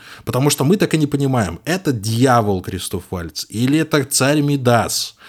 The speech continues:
Или это просто лепрекон какой-то. И, то есть, ну, нам не дают четких ответов, и мы не можем понять. Может быть, это действительно было чем-то, э, в наркотической голове у главных героев. Ну, вот не хватает какого-то вот четкого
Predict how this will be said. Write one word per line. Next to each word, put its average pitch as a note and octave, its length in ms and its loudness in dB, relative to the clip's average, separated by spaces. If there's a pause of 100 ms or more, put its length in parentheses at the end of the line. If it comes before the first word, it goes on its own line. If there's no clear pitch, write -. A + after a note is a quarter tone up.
(440)
Или B2 360 2
это D3 240 0
просто C#3+ 420 0
лепрекон C3+ 720 2
какой-то. F#2+ 680 -4 (300)
И, E2+ 320 -14
то A#2+ 140 -4
есть, A#2 200 -4
ну, D3 320 0 (160)
нам D3+ 360 0
не D#3+ 80 2
дают D3+ 280 0
четких - 380 -4
ответов, D3+ 420 -2
и C#3 40 4
мы C#3 160 0
не E3+ 80 0
можем D3+ 280 0
понять. C3 320 -2
Может A3 240 0
быть, G3+ 160 -2
это F#3 120 0
действительно D3 580 -2
было C3+ 260 2
чем-то, C3 440 -4 (300)
э, - 60 -10
в G2 380 -6
наркотической C#3 880 0
голове A#2+ 540 2
у C3 100 4
главных A2 560 0
героев. A2 500 0
Ну, D3 200 0
вот B2+ 300 0
не F#3+ 100 4
хватает F#3 500 0
какого-то D3 480 -2
вот A2+ 140 -4
четкого C#3+ 500 -2